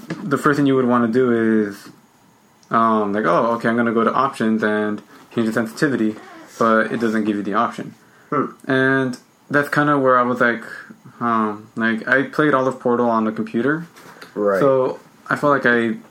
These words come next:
Speaker 1: it probably would have been better in the long run to get, like, the, the director's version, the director's cut on Steam,
Speaker 2: Right.
Speaker 1: for, just to have, like, a smoother experience. 'Cause I,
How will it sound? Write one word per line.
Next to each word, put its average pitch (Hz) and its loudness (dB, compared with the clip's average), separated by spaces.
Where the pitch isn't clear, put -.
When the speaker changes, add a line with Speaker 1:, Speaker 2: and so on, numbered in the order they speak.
Speaker 1:
it 127 -8
probably 147 2
would 131 2
have 139 2
been 139 0
better 131 2
in 123 -2
the 110 0
long 110 0
run 117 -2
to 123 -4
get, 113 -2
like, 110 0
the, 110 0
the - -2
director's 110 0
version, 110 -2
the 120 -6
director's 120 0
cut 117 -2
on 110 0
Steam, 104 -4
Speaker 2:
Right. 101 2
Speaker 1:
for, 113 2
just 147 -2
to - 2
have, 139 2
like, 139 0
a 120 2
smoother 117 0
experience. 113 -2
'Cause 131 0
I, 135 2